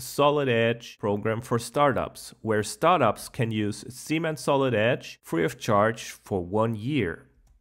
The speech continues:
But there is also the Siemens Solid Edge Community Edition for makers and hobby users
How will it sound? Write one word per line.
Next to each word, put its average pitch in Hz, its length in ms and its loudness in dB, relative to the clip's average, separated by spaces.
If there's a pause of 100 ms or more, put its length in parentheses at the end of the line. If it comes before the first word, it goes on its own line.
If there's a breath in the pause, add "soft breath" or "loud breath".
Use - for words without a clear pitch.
(200)
But 190 180 2
there 190 180 4
is 180 120 -2
also 160 360 2
the 143 120 0
Siemens 151 560 -4
Solid 147 500 2
Edge 127 340 2
Community 165 720 0
Edition - 580 -8
for 107 160 0
makers 131 580 0
and 151 140 -6
hobby 151 300 4
users - 720 -6